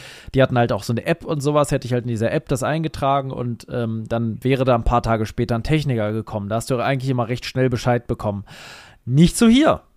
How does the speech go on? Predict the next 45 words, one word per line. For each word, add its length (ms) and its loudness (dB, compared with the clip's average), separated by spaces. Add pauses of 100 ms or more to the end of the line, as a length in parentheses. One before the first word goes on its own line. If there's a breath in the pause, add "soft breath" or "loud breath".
(100)
Hier 100 -4
bekommst 260 2
du 60 0
einfach 140 0
gar 160 6
keinen 160 0
Bescheid 400 0
und 180 -2
wenn, 220 4
dann 160 2
ist 120 -2
es 140 -2
so, 260 4
„Nö, 640 2
da 160 2
sehe 140 -2
ich 100 -6
mich 160 -2
eigentlich 200 0
nicht 160 -4
im 100 -4
Aufgabenbereich. 1000 -2
Außerdem, 520 2 (240 loud breath)
bei 80 2
den 140 4
Nachbarn 360 0
läuft 240 2
das 100 -6
auch 200 4
alles 320 2
easy, 360 0
da 260 8
sehe 180 -2
ich 80 -4
eigentlich 240 -6
kein 180 -4
Problem. 460 -6
Also 260 2
dann, 320 2
ne, 180 2
tschüsschen.“ 600 0 (760 loud breath)
Und 120 4
dann 100 4
war's 240 2
das. 280 0